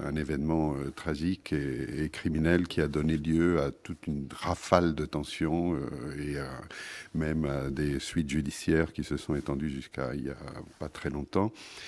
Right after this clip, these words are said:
Euh, cela dit, l'incident qui, moi, m'a intéressé, donc, c'est celui produit par cette présence des musiciens français à Buenos Aires en juillet mille neuf cent quatre-vingts, euh, qui a donné lieu à un, un incident du genre dramaturgique, c'est-à-dire, euh, des déclarations, euh, tonitruantes dans les journaux,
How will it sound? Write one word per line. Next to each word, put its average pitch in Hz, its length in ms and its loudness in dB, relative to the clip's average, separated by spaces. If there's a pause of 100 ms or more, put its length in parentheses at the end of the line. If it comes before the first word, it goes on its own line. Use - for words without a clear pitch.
(380)
Euh, 87 380 6
cela 90 260 4
dit, 95 120 10
l'incident 87 440 6
qui, - 180 0
moi, 101 200 8
m'a 92 120 8
intéressé, 85 600 6
donc, 92 240 2
c'est - 140 -2
celui 82 300 0
produit 85 400 2
par 76 220 -6
cette - 260 -6
présence 85 560 -2
des 76 100 0
musiciens 78 440 0
français 80 560 -2 (600)
à 73 340 -4
Buenos 78 440 0
Aires 80 220 2
en 71 140 -2
juillet 80 380 2
mille 80 160 2
neuf 78 160 -2
cent - 180 -4
quatre-vingts, 87 680 2 (500)
euh, 85 240 2
qui - 160 0
a 82 40 6
donné 85 240 4
lieu 92 520 6
à 76 80 0
un, 71 340 0
un 80 160 2
incident 87 560 4
du 76 140 0
genre 82 320 2
dramaturgique, 76 800 -2
c'est-à-dire, 67 580 -6
euh, 64 160 -8
des 80 240 -2
déclarations, 71 960 -4
euh, 64 100 -6
tonitruantes 76 720 -2
dans 71 100 -2
les 69 120 -2
journaux, 80 760 2